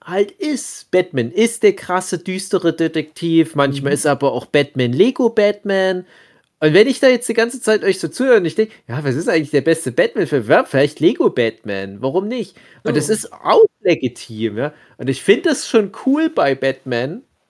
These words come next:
Speaker 1: dass alles möglich ist, dass quasi zur selben Zeit kann da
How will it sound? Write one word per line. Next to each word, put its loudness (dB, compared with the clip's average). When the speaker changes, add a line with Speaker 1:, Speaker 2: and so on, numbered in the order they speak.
Speaker 1:
dass -8
alles 0
möglich -4
ist, -4
dass -4
quasi -6
zur 2
selben 2
Zeit -2
kann -2
da 6